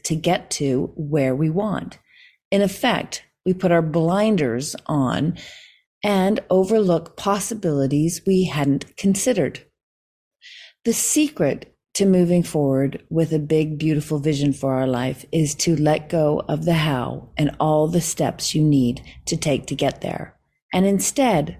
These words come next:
focus on just one thing that you can do right now. If you are a planner and like to have the entire route mapped out, that is completely fine. Once you have planned your route,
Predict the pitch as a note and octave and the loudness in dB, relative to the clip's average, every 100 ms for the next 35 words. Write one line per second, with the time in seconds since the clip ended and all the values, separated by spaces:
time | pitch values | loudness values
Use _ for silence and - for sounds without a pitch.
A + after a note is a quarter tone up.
0 | - G#3+ G#3 A#3 - G#3 G#3 F#3 E3+ E3 | -2 -2 0 -2 -4 -2 0 2 2 0
1 | - D#3 D3+ E3 E3 F3 F3 - F3+ D3 | -4 -8 -2 2 2 2 0 -2 -2 0
2 | C3 C#3 - C#3+ - - E3+ D3+ C3+ B2 | 0 -4 -4 -4 -4 -2 0 2 2 2
3 | C3+ - - C#3 C3 A#2+ - D3+ C#3+ B2+ | 0 -4 -6 -2 0 -2 -4 -2 -2 -2
4 | - - _ _ _ _ _ - - F#3+ | -6 -14 _ _ _ _ _ -20 -4 -2
5 | F3+ D#3+ D#3 D3 C#3 - G#3 A3 F3 C3 | 2 2 2 2 -2 -6 -2 0 0 -2
6 | D#3 - _ _ _ E3 E3 D3+ C#3+ C#3 | -8 -12 _ _ _ 0 2 4 2 0
7 | D3+ C#3+ C#3+ C#3+ C#3+ C#3+ C#3 C#3 - D3+ | -2 0 0 -2 -2 0 0 -2 -4 -2
8 | D#3 C#3+ B2+ C#3 E3+ F#3+ F#3+ - D3 C3+ | 0 0 0 0 0 0 -2 -8 -2 -2
9 | C3 - E3 C#3 B2 - _ _ _ _ | -2 0 0 2 -2 -8 _ _ _ _
10 | _ - A#3 A#3+ - - A3+ - A#3 A3+ | _ -4 -2 -2 -4 -4 -6 -4 -2 -2
11 | G#3+ F#3 D3+ B2+ B2 - _ _ - - | -2 -4 -2 -2 -4 -10 _ _ -20 -20
12 | - _ F#3+ A3 C#4+ C4 A#3+ A3 - - | -20 _ 0 2 4 2 2 -4 -8 -2
13 | A#3 C4 C4+ B3 - _ - F#3 E3+ E3+ | 2 4 4 2 -2 _ -2 2 2 4
14 | B3+ - | 2 0